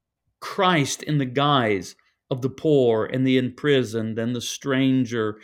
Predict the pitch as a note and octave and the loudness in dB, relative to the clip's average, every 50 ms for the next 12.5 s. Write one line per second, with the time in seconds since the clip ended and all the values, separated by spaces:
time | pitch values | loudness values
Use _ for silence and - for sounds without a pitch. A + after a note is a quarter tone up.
0 | - - _ C#3 C3+ C3 A#2+ - - - - - C3 A#2+ - - - - _ _ | -20 -12 _ -4 -4 -4 -4 -6 -8 -10 -6 -4 -4 -4 -4 -8 -14 -20 _ _
1 | _ _ _ _ _ - D3 C#3+ C#3+ D3 - - _ - D#3+ D#3 D3+ D3+ D3+ D3+ | _ _ _ _ _ -4 -2 -2 -2 -2 -6 -12 _ -8 -4 -2 -2 -2 -2 -2
2 | - F#3 E3+ D#3+ D#3 D3 - - - _ _ _ _ _ _ _ _ _ _ _ | -2 0 2 2 2 0 -2 -8 -14 _ _ _ _ _ _ _ _ _ _ _
3 | _ _ D#3+ D#3+ E3+ E3+ - - D#3 D#3 E3+ E3+ - - F#3 F3+ F3+ - F3+ - | _ _ -6 -4 -4 -4 -4 -6 -6 -4 -4 -4 -4 -4 -6 -6 -4 -4 -4 -6
4 | - - A#3 A#3+ B3+ B3 A3 - - - - A#3 A3+ A3 G3 F3 D3 F3+ F#3 F#3 | -4 -4 -2 -2 -2 -2 -2 -4 -6 -6 -6 -4 -2 -2 -2 -2 -4 -4 -8 -8
5 | E3+ E3 D#3+ E3+ F#3+ G3 G#3 G3+ - - F#3 F3 E3 D#3 D3+ D3+ D3 D3+ E3 F3 | -10 -10 -6 -4 -2 -2 -2 -4 -4 -4 -4 -2 -2 -2 -2 -2 -2 -2 -2 0
6 | F3 D#3 D3+ D3+ - - _ _ _ _ E3 E3+ E3 E3 E3 D#3+ D#3 D#3 D#3 D3+ | -2 -2 -2 -4 -10 -20 _ _ _ _ -2 0 0 2 2 2 4 4 4 2
7 | D3 D3 C#3+ - _ - _ _ _ F3 E3 E3+ E3 D#3+ D#3 D3+ D3+ - - - | 2 0 -4 -8 _ -20 _ _ _ -8 -6 -4 -2 0 0 -2 -2 -2 -4 -6
8 | - - A3+ A#3+ A#3+ A3+ - G#3+ G3+ F3+ E3 E3 D#3+ - E3 D3+ C#3 D3 F#3+ G3 | -6 -4 -2 -2 -2 -2 -4 -4 -4 -4 -4 -4 -6 -8 -8 -10 -6 -2 -2 -2
9 | G3 - - F3+ D#3+ D3 - E3 - - - E3 F3+ F3+ D#3+ C#3 B2+ C3 C#3 C3+ | -2 0 -2 -2 -2 -2 -4 -6 -10 -10 -8 -6 -4 -4 -2 -2 -2 -2 -2 -4
10 | - D3 C#3 D#3+ D#3 D3+ D3+ C#3 C3+ C3+ E3 E3 D#3 C#3+ D3 D#3 D3+ D3+ C3+ C3+ | -6 -4 -2 0 2 2 0 0 -2 -2 -2 -2 -2 -2 -2 -2 -2 -2 -2 0
11 | D#3 D#3 D3+ C#3+ C#3+ C#3+ - - B2+ B2+ C3 D3+ F3 F3 D3+ C3+ C3 B2+ - - | 0 0 0 0 -2 -4 -6 -6 -4 -2 -2 -2 0 0 2 2 0 0 -4 -12
12 | - - _ _ - C#3+ D#3+ F3+ - - | -20 -20 _ _ -4 0 0 0 0 -2